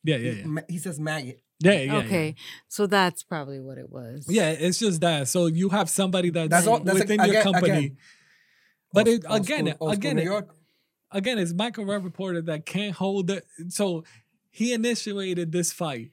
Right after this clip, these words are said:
Speaker 2: Michael
Speaker 1: And now
Speaker 2: Rapaport did.
Speaker 1: Yes. So now K D, so he's thinking that, let's say, "I could go over K D, but K D will battle you."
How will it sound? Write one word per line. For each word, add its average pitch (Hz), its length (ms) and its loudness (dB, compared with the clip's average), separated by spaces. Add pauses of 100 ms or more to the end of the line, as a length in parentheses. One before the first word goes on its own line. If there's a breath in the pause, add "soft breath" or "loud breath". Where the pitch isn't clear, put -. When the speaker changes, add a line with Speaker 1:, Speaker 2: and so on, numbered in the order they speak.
Speaker 2:
Michael 127 260 -4
Speaker 1:
And 190 80 2
now 196 160 2
Speaker 2:
Rapaport 127 140 -4
did. 120 160 -10 (100)
Speaker 1:
Yes. 170 480 -2 (160)
So - 160 0
now 220 240 0
K 226 340 -2
D, 190 380 -2
so 185 180 -4
he's 196 240 -4
thinking 196 360 -4
that, 156 120 -6
let's 143 360 -10
say, 117 260 -10 (1400)
"I 170 80 -2
could 170 180 -4
go 185 160 -4
over 190 320 -2
K 165 260 0
D, 143 220 0
but 165 260 -2
K 233 280 -2
D 262 140 -2
will 214 200 -2
battle 180 440 -2
you." 147 360 0